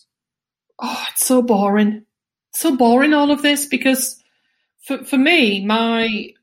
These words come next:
my two main channels for me, obviously LinkedIn for work and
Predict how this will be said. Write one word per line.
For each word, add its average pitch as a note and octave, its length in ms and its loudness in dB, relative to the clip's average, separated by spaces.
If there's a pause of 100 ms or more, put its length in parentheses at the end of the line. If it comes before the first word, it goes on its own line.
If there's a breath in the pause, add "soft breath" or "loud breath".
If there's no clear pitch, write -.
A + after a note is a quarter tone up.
(320)
my C4+ 380 0
two C#4 240 -2
main B3+ 280 2
channels F3+ 500 -4
for F#3+ 100 -12
me, F3 300 -8
obviously G3+ 380 -8
LinkedIn G#3 640 -4 (200)
for F#3 380 -8
work E3+ 640 -10
and F3 260 -10